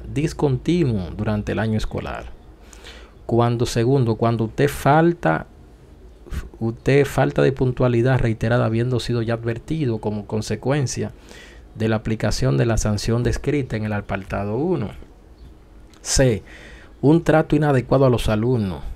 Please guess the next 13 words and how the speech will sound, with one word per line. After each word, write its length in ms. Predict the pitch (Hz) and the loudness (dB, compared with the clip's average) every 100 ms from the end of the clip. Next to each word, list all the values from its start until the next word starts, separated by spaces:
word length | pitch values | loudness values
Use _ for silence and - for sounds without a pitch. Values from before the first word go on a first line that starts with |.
| - - | -14 -6
y 120 | 107 | -2
a 60 | 110 | -2
los 160 | 104 | -2
padres 380 | - 117 131 127 | -2 0 2 2
de 80 | 117 | 0
familia 680 | - 101 107 120 101 95 | -2 -4 -2 -2 -4 -6
y 60 | 98 | -6
a 80 | 104 | -4
la 140 | 101 | -4
comunidad 440 | - 104 101 101 117 | -4 -6 -4 -2 -2
educativa 540 | 117 120 107 110 110 | -2 -4 -4 -2 -2
en 80 | 107 | -2
general. 440 | 101 92 87 78 | -4 -4 -6 -10